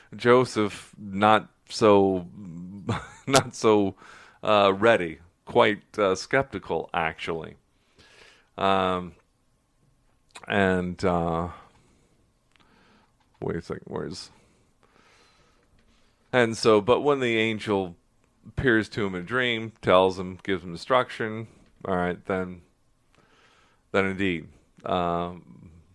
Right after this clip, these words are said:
he's, uh, more accepted. So Joseph, being roused from his sleep, did as the angel of the Lord commanded him,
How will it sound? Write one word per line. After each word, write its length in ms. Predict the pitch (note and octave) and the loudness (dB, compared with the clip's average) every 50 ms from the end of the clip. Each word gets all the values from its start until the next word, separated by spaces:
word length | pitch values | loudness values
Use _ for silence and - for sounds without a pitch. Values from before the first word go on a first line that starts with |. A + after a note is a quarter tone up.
| _ - | _ -6
he's, 320 | G#2 F#2 F2+ F2+ E2+ E2+ - - - - - - _ _ _ _ _ _ _ _ _ - | -4 -2 -2 -2 -4 -6 -10 -14 -18 -20 -20 -20 _ _ _ _ _ _ _ _ _ -10
uh, 140 | - - G2+ | -8 -8 -6
more 220 | G2 F#2+ F#2+ F#2 F2+ | -4 -2 -2 -2 -2
accepted. 640 | - - - G2+ F2+ - - E2+ D#2+ - F2+ - - - - _ - | -2 0 2 2 2 2 -2 -6 -10 -10 -12 -18 -20 -20 -20 _ -6
So 280 | - G2+ F2 F2 E2+ | -2 0 0 0 -2
Joseph, 400 | D#2 - G#2 F#2+ F2+ - F#2+ E2+ | 0 2 2 2 2 0 -4 -8
being 160 | - F#2 F2 F2+ | -6 -8 -4 0
roused 300 | G#2 A2 G#2+ G#2+ G#2 - | 2 2 4 2 2 -2
from 80 | F2 | -8
his 100 | F2 - | -10 -6
sleep, 320 | - D3 D3 C#3+ C#3 C3 - | -4 -2 -2 -2 -2 -2 2
did 180 | A2+ A2 G#2 | 2 2 2
as 140 | G#2+ F#2+ E2+ | 2 -2 -6
the 140 | F#2 F#2 F#2+ | -6 -6 -4
angel 240 | F#2 F2+ E2+ F2+ F2 | -4 -6 -6 -8 -8
of 60 | D2+ | -8
the 60 | E2 | -4
Lord 300 | F2 F2 E2+ E2 E2 E2 | -2 0 0 0 -2 -4
commanded 460 | - G2 F#2+ G2 G2+ G2 G2 F#2+ F2 | -6 -8 -4 -2 -2 -2 -2 -2 -4
him, 260 | F#2 F2 E2+ E2 E2 | -4 -6 -6 -6 -10